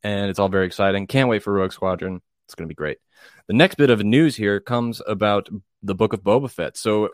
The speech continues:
the stunt guy for Boba Fett came out and made some thoughts. His name is Brendan Wayne.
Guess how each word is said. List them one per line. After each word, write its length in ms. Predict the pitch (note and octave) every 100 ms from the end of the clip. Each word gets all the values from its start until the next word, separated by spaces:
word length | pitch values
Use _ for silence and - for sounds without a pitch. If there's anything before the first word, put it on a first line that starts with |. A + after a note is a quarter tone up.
| _
the 640 | F#2+ F#2+ G2 A2+ A2+ A2 - _
stunt 520 | - - - E3+ -
guy 340 | F#2+ E2 - - _ _ _ _
for 180 | - A2
Boba 300 | G#2+ A#2+ B2
Fett 260 | G2 F2 -
came 180 | G#2
out 120 | G2 F2
and 60 |
made 180 | F2+ F2
some 160 | D2 D#2+
thoughts. 280 | F#2 D#2+ F2+
His 100 | F2+
name 180 | F#2
is 100 | E2+
Brendan 600 | - F2 G2 B2+ C#3+ A#2 F#2
Wayne. 380 | A2+ A#2+ E2